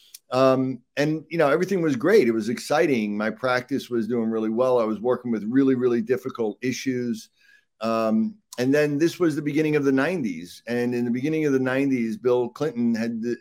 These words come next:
had called it the dec-, the decade of the brain.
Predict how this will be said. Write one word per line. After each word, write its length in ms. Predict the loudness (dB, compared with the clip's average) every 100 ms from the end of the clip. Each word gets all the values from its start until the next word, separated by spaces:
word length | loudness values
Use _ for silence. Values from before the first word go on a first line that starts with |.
| -4
had 280 | -4 -4 -6
called 260 | -2 0 0
it 140 | -2
the 80 | -2
dec-, 340 | 0 -2 -2
the 240 | -4 -2 -2
decade 420 | 0 0 2 0
of 140 | 0
the 80 | -2
brain. 420 | -2 -2 -2 -8